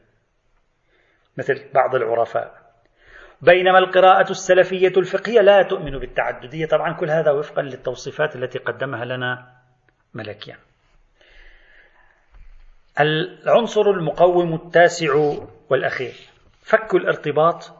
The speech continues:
بين الدولة الدينية وكل من الرفاهية والعدالة الاجتماعية. القراءة التجديدية للدين وفقًا لفهم ملكيان لها لا ترى وجود علاقة تلازم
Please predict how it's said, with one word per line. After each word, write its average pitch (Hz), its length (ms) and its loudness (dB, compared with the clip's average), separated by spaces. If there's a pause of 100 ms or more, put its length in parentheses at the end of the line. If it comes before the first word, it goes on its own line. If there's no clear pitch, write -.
(260)
بين 139 260 -2
الدولة 160 500 2
الدينية 143 640 -8 (640)
وكل 170 320 0
من 156 260 -4
الرفاهية 135 640 0
والعدالة 131 520 2
الاجتماعية. 107 640 -14 (1600)
القراءة 277 580 4
التجديدية 190 840 0
للدين 139 720 -8
وفقًا 139 300 -4
لفهم 170 380 -2
ملكيان 156 640 -4
لها 127 540 -2 (600)
لا 226 160 6
ترى 294 280 6
وجود 208 340 2
علاقة 196 480 4
تلازم 165 800 4